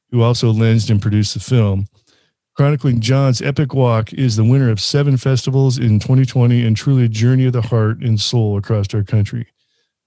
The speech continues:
The feature film documentary, Bastards Road, is being released by Gravitas Ventures, a Red Arrow Studios company, across all T V O D digital platforms, iTunes, Amazon, Fandango Now, YouTube, Vudu, Google Play, et cetera,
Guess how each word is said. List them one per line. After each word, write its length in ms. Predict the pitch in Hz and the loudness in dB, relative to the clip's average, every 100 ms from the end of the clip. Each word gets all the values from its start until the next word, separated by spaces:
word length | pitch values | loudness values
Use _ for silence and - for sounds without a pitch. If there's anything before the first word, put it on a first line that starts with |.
| - | -20
The 60 | |
feature 400 | - - 139 131 | -12 -4 -4 -2
film 280 | 143 143 139 | -6 0 0
documentary, 500 | 127 127 120 113 104 | 0 -2 0 0 2
Bastards 540 | 98 104 107 107 123 107 | 0 -2 -2 -2 -2 -2
Road, 380 | 110 104 101 110 | 0 2 0 -2
is 120 | 107 | -2
being 200 | 110 107 | 2 2
released 320 | 104 113 110 | 2 2 0
by 160 | 107 98 | -2 -2
Gravitas 540 | 113 120 123 123 120 | 0 -2 0 -2 0
Ventures, 500 | 113 107 - 113 110 _ _ - _ - | 0 0 2 0 0 _ _ -20 _ -8
a 60 | 107 | -2
Red 160 | 117 | 0
Arrow 180 | 139 139 | 2 0
Studios 420 | 127 - 143 151 | -2 -2 0 0
company, 420 | - 113 110 113 | 0 -2 0 -2
across 580 | 123 120 - 110 107 - | -2 -4 -2 0 0 -4
all 400 | - 123 123 123 | -4 0 2 0
T 240 | - - 127 | -2 -2 -2
V 200 | 127 123 | 2 2
O 100 | 123 | 2
D 280 | 123 117 | 0 0
digital 380 | 107 117 117 127 | 0 0 -2 -4
platforms, 580 | - 113 104 107 95 98 _ _ _ _ | -4 -4 -4 -6 -8 -10 _ _ _ _
iTunes, 480 | 117 113 120 117 107 | -6 -2 0 0 -2
Amazon, 460 | 113 110 113 107 107 | -2 -2 0 0 0
Fandango 480 | 110 104 107 110 | 0 0 0 0
Now, 320 | 110 107 104 101 | -2 -2 -2 -2
YouTube, 440 | 101 107 110 107 | -4 -4 -2 -2
Vudu, 520 | 101 110 107 104 104 _ _ _ _ _ | 0 -2 0 0 -2 _ _ _ _ _
Google 200 | 113 107 | -4 -4
Play, 260 | - 113 104 | -2 0 0
et 100 | - | -2
cetera, 380 | 117 104 95 | -2 -2 -4